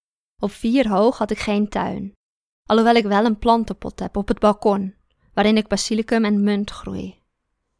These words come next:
Even heb ik overwogen om mijn parkiet daarin te begraven. Maar ik deed het niet.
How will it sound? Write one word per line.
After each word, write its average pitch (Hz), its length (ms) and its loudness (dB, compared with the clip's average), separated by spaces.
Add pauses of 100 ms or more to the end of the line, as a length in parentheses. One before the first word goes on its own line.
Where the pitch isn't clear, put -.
(540)
Even 196 420 -6
heb 220 120 0
ik 226 120 -2
overwogen 214 540 2
om 254 60 0
mijn 233 180 0
parkiet 220 400 -4
daarin 226 320 2
te 180 120 -8
begraven. 175 640 -12 (880)
Maar 202 140 -2
ik 202 140 -4
deed 196 220 0
het - 140 -10
niet. - 420 -14